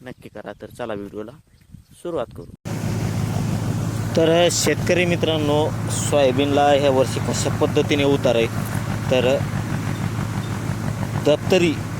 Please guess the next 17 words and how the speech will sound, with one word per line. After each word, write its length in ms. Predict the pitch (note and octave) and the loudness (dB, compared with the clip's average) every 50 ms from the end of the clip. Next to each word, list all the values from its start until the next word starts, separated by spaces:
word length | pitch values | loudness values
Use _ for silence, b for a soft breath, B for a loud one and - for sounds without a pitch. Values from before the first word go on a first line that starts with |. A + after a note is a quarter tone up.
| - - | -2 0
हे 520 | D3 C#3+ D3+ D3+ D#3 D#3+ E3 E3+ E3+ E3+ | 2 4 4 6 6 6 6 6 6 6
वाहन 260 | E3+ E3+ E3+ E3 D#3+ | 6 6 4 2 2
ह्या 180 | D#3 C#3 D#3 E3 | 2 2 4 4
वर्षी 280 | D#3+ D#3+ D#3+ - - - | 4 4 2 2 0 0
पूर्णपणे 540 | - D#3+ F3 F#3 F3 F3+ E3+ E3+ F#3 F#3 | 2 4 4 4 4 4 2 2 2 2
फेल 240 | F3+ - - F#3+ F3+ | 0 2 2 2 4
गेलेलं 280 | D3 C3+ D#3 D#3 D3 D3 | 4 4 4 4 4 4
आपल्याला 300 | D3 A2+ - C#3+ C#3 C#3 | 2 4 2 2 2 4
दिसून 340 | C3+ D3 C#3 - C#3 B2 A#2 | 4 2 2 2 0 0 0
येत 80 | A2+ A2 | 2 2
आहे, 80 | B2 A#2+ | 2 2
कारण 280 | - C3 C3 A#2+ B2 | 2 2 2 2 0
की 220 | A#2 A#2 - C#3 A#2 | -2 0 -2 -2 0
चार 260 | - D3+ D3+ C#3 A#2+ A2 | 2 2 2 2 0 0
ते 60 | G#2+ C3+ | -2 -2
पाच 300 | - D#3+ D3+ C#3+ - - | 2 2 2 2 2 0
क्विंटलपर्यंत 800 | E3 D#3+ C#3 - D#3+ D3 - - D#3 D#3+ D#3 C#3 D3 D3 - | 0 0 2 2 2 2 2 4 4 4 4 2 0 0 2